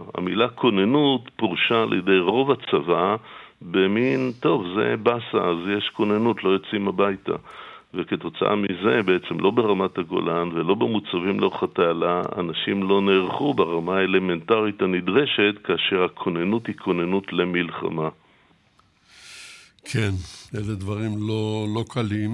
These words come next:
Speaker 2: אנא, המתן איתנו על הקו, אלוף, אה, גיורא איילנד. אני רוצה לעבור לעד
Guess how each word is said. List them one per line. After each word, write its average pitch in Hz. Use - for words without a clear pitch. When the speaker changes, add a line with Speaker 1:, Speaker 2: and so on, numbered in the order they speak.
Speaker 2:
אנא, 117
המתן 113
איתנו 113
על 107
הקו, 110
אלוף, 113
אה, 113
גיורא 110
איילנד. 135
אני 113
רוצה 110
לעבור 110
לעד 110